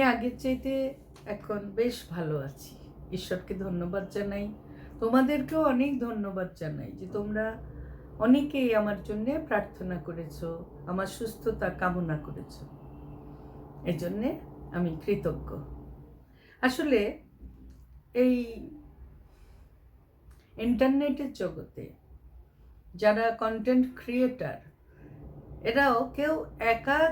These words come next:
কিন্তু এগিয়ে যেতে পারে না। দেখো, যত খাতিরই থাকুক না কেন তোমার সাথে একজন কনটেন্ট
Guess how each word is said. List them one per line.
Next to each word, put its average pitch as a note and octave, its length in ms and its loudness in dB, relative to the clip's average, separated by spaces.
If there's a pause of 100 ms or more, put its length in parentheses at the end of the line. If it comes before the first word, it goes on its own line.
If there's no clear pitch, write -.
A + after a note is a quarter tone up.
কিন্তু C4 320 4
এগিয়ে E3 460 -2
যেতে D3+ 300 -8
পারে C3 280 -10
না। F3 60 -8 (100)
দেখো, C#4+ 200 4 (120)
যত B3+ 200 4 (180)
খাতিরই D4+ 460 -2 (100)
থাকুক B3 320 -4 (120)
না A3+ 80 -4 (100)
কেন F3+ 140 -6 (160)
তোমার F#3+ 300 -4
সাথে F3 260 -6 (580)
একজন A3 320 4
কনটেন্ট G#3 500 0